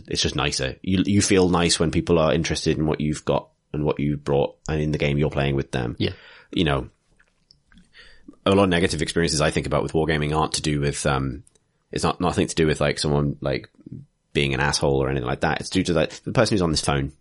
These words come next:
Speaker 1: for the entire game,
Speaker 2: Mm.
Speaker 1: that kind of thing, right? You know what I mean? Where you feel like, "Oh, I, like, I'm spending this time," right? You wanna
Speaker 2: Yeah,
Speaker 1: feel like
Speaker 2: yeah.
Speaker 1: you actually doing something. You're not gonna become best friends with everybody, but nonetheless.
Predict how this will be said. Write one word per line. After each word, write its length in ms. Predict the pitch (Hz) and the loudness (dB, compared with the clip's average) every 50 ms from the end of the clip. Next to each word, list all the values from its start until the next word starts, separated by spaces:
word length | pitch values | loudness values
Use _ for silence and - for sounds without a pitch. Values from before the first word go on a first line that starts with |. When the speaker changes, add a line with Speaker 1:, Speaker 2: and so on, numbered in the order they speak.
| _ _ _ _ - | _ _ _ _ -14
Speaker 1:
for 100 | - - | -6 -2
the 80 | 71 | -2
entire 260 | 67 64 64 65 64 64 | -2 0 0 -2 -2 -2
game, 260 | 64 67 65 67 65 | -2 -2 -2 -2 -2
Speaker 2:
Mm. 220 | 98 92 90 85 | -2 -4 -4 -2
Speaker 1:
that 140 | - 78 - | -2 -4 -2
kind 120 | - 82 | -2 -4
of 60 | 82 - | -2 0
thing, 240 | - 95 95 98 101 - | 0 0 0 0 0 0
right? 120 | 82 78 | 0 2
You 80 | 65 87 | 2 2
know 80 | 92 | 2
what 100 | 87 82 | 2 2
I 20 | 85 | 2
mean? 180 | 87 85 78 | 2 0 0
Where 100 | 76 73 | 0 0
you 60 | 76 | -2
feel 180 | 73 - - 82 | -2 0 0 2
like, 360 | 76 73 67 - - - - _ _ _ _ _ _ _ _ - | 2 2 0 -2 -6 -16 -18 _ _ _ _ _ _ _ _ -6
"Oh, 320 | - 117 90 76 69 69 69 | 0 2 2 2 2 2 0
I, 140 | - 67 62 | 0 2 2
like, 180 | 64 82 85 | 2 2 2
I'm 140 | - 85 101 | 2 0 0
spending 280 | - - 101 92 85 67 | 2 0 0 0 0 -2
this 120 | 64 - | -4 -6
time," 260 | - 67 67 64 57 - | -6 -6 -6 -6 -6 -4
right? 200 | 71 76 78 - - | -4 -4 -4 -2 -2
You 80 | 71 | 0
wanna 120 | 80 95 87 | 0 2 2
Speaker 2:
Yeah, 80 | 82 | 2
Speaker 1:
feel 80 | 82 82 | 2 2
like 80 | - - | 2 2
Speaker 2:
yeah. 60 | 67 | 0
Speaker 1:
you 60 | 69 | 0
actually 160 | 65 - - 71 | 0 -2 -4 -2
doing 140 | 69 67 - | -2 -2 -4
something. 240 | - 73 - - - - - - | -4 -8 -10 -12 -14 -12 -4 2
You're 80 | 127 | 4
not 120 | 143 143 139 | 4 4 4
gonna 100 | 143 110 | 2 -2
become 200 | 90 - - 90 | -2 -2 -2 0
best 160 | - - - | 0 0 2
friends 160 | - 98 78 | 2 2 2
with 80 | - - | 0 -2
everybody, 320 | 62 71 64 60 62 67 | -4 -4 -4 -4 -4 -6
but 100 | 67 - | -4 -4
nonetheless. 320 | 69 67 67 64 - - | -4 -2 -2 -2 -4 -6